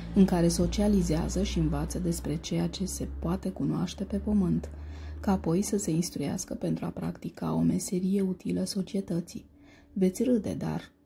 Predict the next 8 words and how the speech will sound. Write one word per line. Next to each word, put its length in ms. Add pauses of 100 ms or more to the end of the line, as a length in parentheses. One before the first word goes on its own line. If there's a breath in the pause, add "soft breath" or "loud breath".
(160)
estetiști 680
fiind 440 (180)
și 180
având 300
totuși 360
dorința 440
de 140
cunoaștere, 680